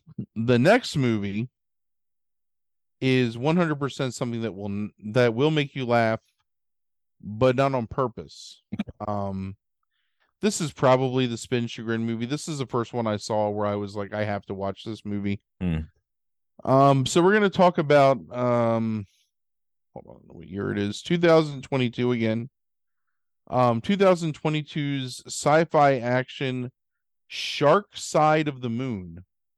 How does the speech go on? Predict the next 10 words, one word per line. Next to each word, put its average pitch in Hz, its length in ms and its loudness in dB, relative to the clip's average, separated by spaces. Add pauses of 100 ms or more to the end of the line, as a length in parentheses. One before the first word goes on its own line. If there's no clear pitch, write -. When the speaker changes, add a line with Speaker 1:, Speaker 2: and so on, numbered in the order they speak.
(600)
Speaker 1:
That's 117 340 0
S 143 320 -2
H 135 340 -4
A 127 200 -2
R 117 200 -4
K, 107 440 -4
Side 104 380 -4
of 98 120 -12
the 101 60 -10
Moon. 95 460 -8